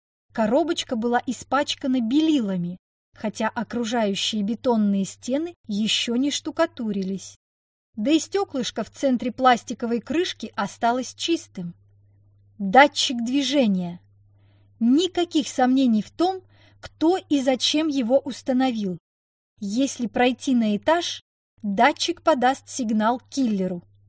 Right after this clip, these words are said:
Коршунов отступил и выглянул в окно лестничной клетки. Сверху он увидел, как на улицу свернул серый автофургон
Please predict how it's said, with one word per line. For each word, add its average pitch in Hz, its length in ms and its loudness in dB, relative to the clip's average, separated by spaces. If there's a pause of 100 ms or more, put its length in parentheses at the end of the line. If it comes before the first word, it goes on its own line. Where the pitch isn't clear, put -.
(540)
Коршунов 226 600 -4
отступил 247 720 -6 (160)
и 247 120 -2
выглянул 220 560 0
в 196 100 -2
окно 214 500 -2
лестничной 226 760 -2
клетки. 190 600 -6 (1040)
Сверху 349 520 0
он 339 200 2
увидел, 233 560 -2 (120)
как 240 220 2
на 214 160 0
улицу 339 560 0
свернул 302 680 -4
серый 339 680 -4
автофургон 226 1000 -2